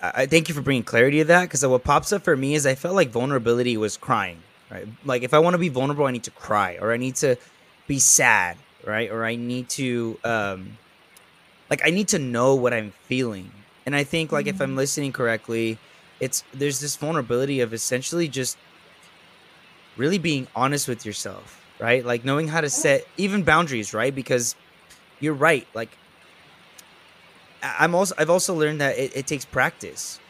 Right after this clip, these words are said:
Speaker 1: Being
Speaker 2: Mm-hmm.
Speaker 1: vulnerable takes practice. And, and sometimes I've been vulnerable in spaces where I wasn't heard, or where my,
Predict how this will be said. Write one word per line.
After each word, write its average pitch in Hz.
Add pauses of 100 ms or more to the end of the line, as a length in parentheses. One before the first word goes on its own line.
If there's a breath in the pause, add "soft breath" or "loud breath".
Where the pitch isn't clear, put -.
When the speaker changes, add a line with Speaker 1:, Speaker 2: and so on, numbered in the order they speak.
(360)
Speaker 1:
Being 160
Speaker 2:
Mm-hmm. -
Speaker 1:
vulnerable 156
takes 131
practice. 120
And, 117
and 127
sometimes 180 (380)
I've 139
been 160
vulnerable 139
in 127
spaces 135
where 131
I 127
wasn't 127
heard, 127
or 123
where 123
my, 123